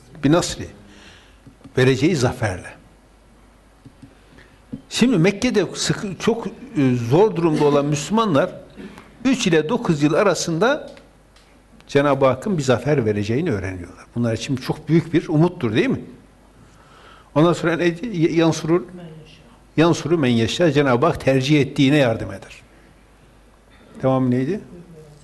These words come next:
Ve huvel azizur rahim. O güçlüdür ve merhametlidir. Vaad-, vaadallah la yuhlifullahu vaade.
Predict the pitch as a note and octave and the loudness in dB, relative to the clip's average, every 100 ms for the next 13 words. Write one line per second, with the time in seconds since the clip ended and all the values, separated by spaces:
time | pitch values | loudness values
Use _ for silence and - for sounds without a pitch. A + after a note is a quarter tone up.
0 | - - - - C#3 B2+ B2 A#2+ A#2+ A2+ | -20 -20 -12 0 2 2 0 0 0 -2
1 | G#2+ G#2+ G#2+ G3 F3 A#2 A#2 - B2+ C3 | -4 -6 -6 -4 -4 -4 -4 -8 -8 -6
2 | D#3 C3+ A2+ - A2 G2+ - - E3 D#3 | -2 -2 -4 -6 -10 -12 -14 -20 -20 -20
3 | - - - - - - - - - - | -20 -20 -20 -20 -16 -14 -14 -16 -16 0
4 | D#3 D#3 D#3 D3+ C3+ D3 C#3+ C#3+ C3+ G3 | 2 2 0 -2 2 2 2 0 2 0
5 | - - - - _ - E3 D#3+ D#3 - | -2 -10 -20 -20 _ -20 -20 -18 -18 -20
6 | - - - - - C#3+ A#2+ A2+ - - | -20 -20 -20 -20 -6 0 2 0 -6 -10
7 | B2 B2 D3 B2+ G#2+ G#2+ | -6 -2 -2 -2 -4 -6